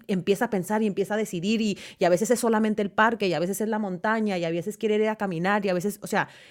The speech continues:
entonces, pero, pero me siento tan bien, te lo prometo. Al final del día me siento que es porque es mi tiempo con él.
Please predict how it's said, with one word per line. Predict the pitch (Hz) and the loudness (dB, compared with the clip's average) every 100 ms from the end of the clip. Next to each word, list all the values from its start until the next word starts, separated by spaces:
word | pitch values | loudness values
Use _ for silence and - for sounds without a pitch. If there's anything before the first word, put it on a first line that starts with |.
| - | -8
entonces, | 190 214 208 269 - - - _ | 0 2 4 2 0 -20 -20 _
pero, | 220 214 - | 4 4 4
pero | 214 | 4
me | 196 | 4
siento | 233 233 370 | 4 2 -2
tan | - 226 220 196 | 2 2 4 2
bien, | 185 180 | 0 0
te | 208 | -2
lo | 202 | -2
prometo. | 165 156 160 196 | -2 -2 -2 0
Al | 196 | 0
final | 190 185 | 2 0
del | 220 240 | 0 0
día | 247 | 0
me | 226 | 0
siento | 196 175 214 | -2 -2 -2
que | 226 185 - _ _ _ _ _ - | 0 0 -2 _ _ _ _ _ -2
es | 190 | 0
porque | - 196 202 | 2 2 2
es | 220 | 4
mi | 233 | 4
tiempo | 233 208 196 | 4 0 0
con | 185 151 | -4 -6
él. | 104 | -8